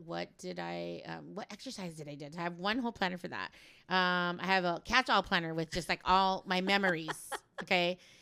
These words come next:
Speaker 1: Um, I decided that my bullet journal will just be, like, my things to do list. And then I have two planners at work.
Speaker 2: Holy
Speaker 1: <laughs>
Speaker 2: moly. But you use it.
Speaker 1: But
Speaker 2: That's
Speaker 1: I
Speaker 2: the
Speaker 1: do
Speaker 2: thing, you
Speaker 1: use it. Yeah, but it's,
Speaker 2: them.
Speaker 1: like, crazy the thing. And then now I, I have a notebook for,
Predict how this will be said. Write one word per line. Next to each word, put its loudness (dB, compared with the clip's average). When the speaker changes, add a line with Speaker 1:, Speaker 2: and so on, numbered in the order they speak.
Speaker 1:
Um, 6
I 4
decided 2
that -2
my -2
bullet 0
journal -2
will -2
just -4
be, -4
like, -8
my -12
things -4
to -8
do 2
list. -10
And 0
then 0
I 2
have 0
two -4
planners -4
at -8
work. -12
Speaker 2:
Holy 2
Speaker 1:
<laughs> 12
Speaker 2:
moly. 12
But 8
you -2
use 2
it. 6
Speaker 1:
But 12
Speaker 2:
That's 12
Speaker 1:
I 12
Speaker 2:
the 2
Speaker 1:
do 8
Speaker 2:
thing, 10
you 8
Speaker 1:
use 8
it. 10
Yeah, 10
but 8
it's, 6
Speaker 2:
them. -6
Speaker 1:
like, 4
crazy 4
the 2
thing. 0
And 4
then 4
now 4
I, 4
I 4
have 4
a -2
notebook 0
for, -4